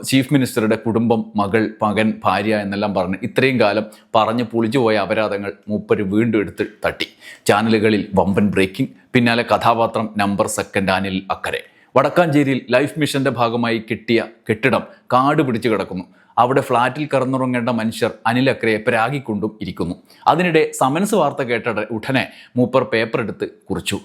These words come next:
ഈന്തപ്പഴത്തിലെ സ്വർണ്ണക്കുരുവും ബിരിയാണി ചെമ്പിലെ സ്വർണ്ണ ബിരിയാണിയും ഒക്കെ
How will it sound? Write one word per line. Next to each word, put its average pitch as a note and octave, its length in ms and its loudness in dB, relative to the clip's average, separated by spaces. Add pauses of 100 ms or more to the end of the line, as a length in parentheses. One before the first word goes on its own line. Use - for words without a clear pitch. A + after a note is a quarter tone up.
(180)
ഈന്തപ്പഴത്തിലെ A#2 680 2
സ്വർണ്ണക്കുരുവും A2 760 -2
ബിരിയാണി B2+ 420 2
ചെമ്പിലെ A2 360 -2
സ്വർണ്ണ A2 280 0
ബിരിയാണിയും A2 420 2 (500)
ഒക്കെ A#2 180 -4